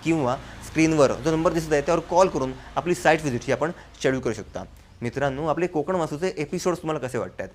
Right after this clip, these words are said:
आवडत असतील तर फक्त हक्का लाईक करा आणि आपल्या चॅनलला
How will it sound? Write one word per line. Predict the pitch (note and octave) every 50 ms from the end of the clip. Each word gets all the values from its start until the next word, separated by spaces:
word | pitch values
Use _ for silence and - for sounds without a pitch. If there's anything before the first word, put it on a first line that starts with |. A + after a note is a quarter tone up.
| - - - - - -
आवडत | B2 B2+ C#3+ E3
असतील | E3 D3+ C#3+ - D3 C#3 C#3+ - - - - -
तर | G3 F3+
फक्त | F3 F3+ - G#3
हक्का | F#3 D#3 C#3+ - - G#3 G3+
लाईक | F#3 E3+ F3+ F3+ F3+
करा | E3 D3 C#3
आणि | C#3 C#3+ - - - C#3
आपल्या | C#3 D3 C#3
चॅनलला | - D#3 C#3+ D3 F3+ F3+ D3+ B2 A2+ G#2